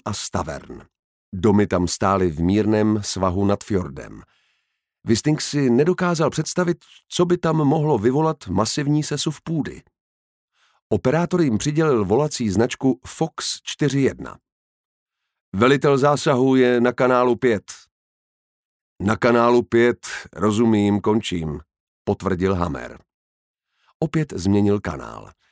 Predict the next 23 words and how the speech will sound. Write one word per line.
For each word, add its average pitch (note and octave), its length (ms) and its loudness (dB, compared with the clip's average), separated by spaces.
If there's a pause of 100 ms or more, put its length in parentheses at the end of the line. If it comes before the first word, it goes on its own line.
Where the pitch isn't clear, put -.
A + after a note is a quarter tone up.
(400)
Hlášení G2+ 800 2
od - 180 -8
jednotlivých F#2 760 0
složek F#2+ 420 -4 (120)
integrovaného F#2+ 800 2
záchranného F#2 640 -2
systému F#2+ 520 -2
jen F2+ 240 0
pršela. C2 500 -8 (580)
Jednotky G#2 480 2
si F#2 200 -6
sdělovaly F#2+ 580 0
údaje G2 440 0
o G2+ 80 0
bezpečném G2+ 640 0
místě F2+ 360 0
k D#2 60 -12
zastavení, A2+ 720 2
popisovaly, F2+ 720 -2
kde D#2+ 320 -2
se G2 220 -6
svah - 400 -10
utrhl, A#2 460 0